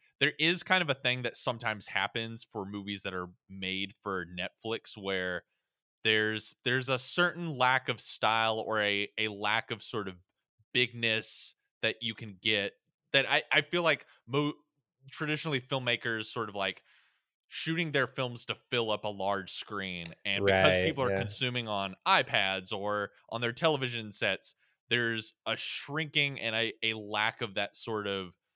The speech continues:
Speaker 1: um,
Speaker 2: Definitely.
Speaker 1: visual grandeur, even if
Speaker 2: Yeah.
Speaker 1: it is, you know, just two actors talking. And I,
Speaker 2: <laughs>
Speaker 1: I have to wonder whether, because this is a movie that was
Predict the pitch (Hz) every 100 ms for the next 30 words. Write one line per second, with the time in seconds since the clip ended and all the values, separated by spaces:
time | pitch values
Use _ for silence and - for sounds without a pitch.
0 | _ _ _ - 101 101 92 101 87 -
1 | 98 - _ _ _ _ - 104 127 127
2 | 131 117 110 107 101 110 117 131 135 143
3 | 160 156 _ _ - 147 143 104 139 135
4 | 127 123 - - 143 104 110 110 - 131
5 | 101 107 - 98 - 123 113 101 90 87
6 | 87 _ _ - 107 107 107 107 101 _
7 | _ _ _ _ _ _ _ - - 131
8 | - 143 135 175 185 185 160 180 160 131
9 | 131 127 123 139 127 123 123 120 113 117
10 | 117 113 110 113 104 101 - 113 101 -